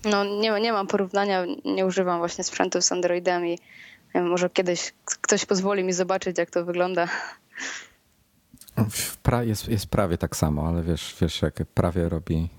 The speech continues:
Speaker 1: Wielką
Speaker 2: dużą
Speaker 1: różnicę.
Speaker 2: różnicę. No, <laughs> dokładnie. E, słuchaj, e, ty masz na Instagramie dwadzieścia, w tej chwili osiem tysięcy sześćset trzydziestu czterech followersów, co jest absolutnie niesamowite.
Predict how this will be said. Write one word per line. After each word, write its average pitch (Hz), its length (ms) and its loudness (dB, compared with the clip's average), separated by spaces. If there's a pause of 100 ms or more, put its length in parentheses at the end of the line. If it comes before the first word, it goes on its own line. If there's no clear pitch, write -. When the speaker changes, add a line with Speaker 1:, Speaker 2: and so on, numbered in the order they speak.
(420)
Speaker 1:
Wielką 190 280 -2
Speaker 2:
dużą 85 260 2
Speaker 1:
różnicę. 82 440 2
Speaker 2:
różnicę. 110 240 4
No, 101 100 -2
<laughs> - 120 -4
dokładnie. 80 360 0 (600)
E, 92 200 2
słuchaj, 90 440 0 (220)
e, 120 240 2 (140)
ty 151 140 4
masz 143 180 0
na 135 80 2
Instagramie 101 480 2
dwadzieścia, 90 800 0
w - 80 -8
tej 87 140 2
chwili 87 360 0
osiem 110 280 0
tysięcy - 520 0
sześćset - 460 0
trzydziestu - 580 -4
czterech - 460 -2
followersów, 73 560 -2
co - 120 2
jest - 200 -2
absolutnie - 480 0
niesamowite. 73 600 -2